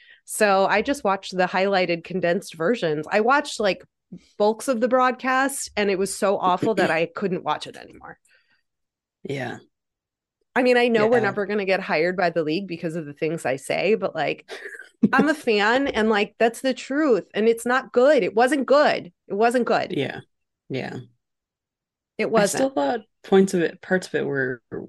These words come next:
Speaker 2: were, uh, entertaining, though.
Speaker 1: There
Speaker 2: I do
Speaker 1: were
Speaker 2: enjoy
Speaker 1: moments of greatness.
Speaker 2: Yeah.
Speaker 1: Yes.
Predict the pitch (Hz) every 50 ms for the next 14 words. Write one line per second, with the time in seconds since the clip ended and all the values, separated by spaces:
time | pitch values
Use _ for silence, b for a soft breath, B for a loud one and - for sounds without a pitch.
0 | _ _ _ 151 147 135 127 123 117 - - - - - - - - 147 139 127
1 | - - 113 - 110 98 - 57 55 - - - _ _ _ _ _ _ _ _
2 | _ _ _ - 202 214 - 190 190 190 185 170 202 208 214 240 262 269 294 294
3 | 285 285 - - 277 247 240 262 247 220 208 175 - - 113 - - 120 113 -
4 | - - - - - - 170 151 - - - - - - - - -